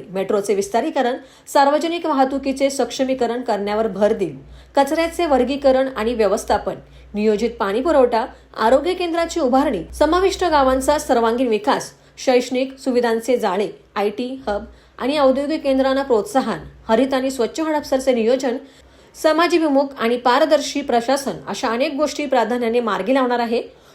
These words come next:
चोवीस तास पाणी पुरवठ्यासाठी मुळशी धरणातून पाणी आणण्याचा प्रकल्प, तसेच महिला सुरक्षा, गुन्हेगारीला चाप लावण्यासाठी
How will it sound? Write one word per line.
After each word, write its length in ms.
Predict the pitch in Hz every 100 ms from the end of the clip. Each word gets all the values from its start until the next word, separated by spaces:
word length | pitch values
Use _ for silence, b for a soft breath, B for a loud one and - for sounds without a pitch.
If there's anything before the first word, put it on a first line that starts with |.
| b
चोवीस 400 | 311 285 359 349
तास 180 | 370 370
पाणी 260 | 311 285
पुरवठ्यासाठी 800 | 285 269 262 262 262 233 262 160 185
मुळशी 300 | 208 208 247
धरणातून 420 | 247 233 233 262
पाणी 300 | 240 220 320
आणण्याचा 340 | 330 269 269
प्रकल्प, 640 | 262 220 269 277 202 -
तसेच 300 | 202 214 226 - b b
महिला 320 | 226 254 294
सुरक्षा, 520 | 359 339 302 302 262 240 B B -
गुन्हेगारीला 540 | 254 285 320 311 311
चाप 340 | 320 277 247 269
लावण्यासाठी 580 | 247 220 247 262 220